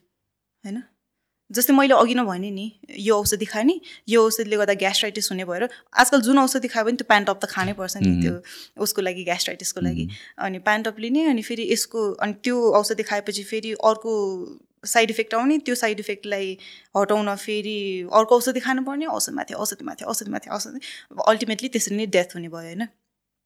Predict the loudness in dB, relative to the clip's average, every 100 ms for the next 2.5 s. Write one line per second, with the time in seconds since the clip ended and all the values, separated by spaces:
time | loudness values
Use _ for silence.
0 | _ -10 -6 0 2 2 4 2 0 -6
1 | _ _ _ -2 0 0 2 4 4 4
2 | 2 2 -2 -4 -4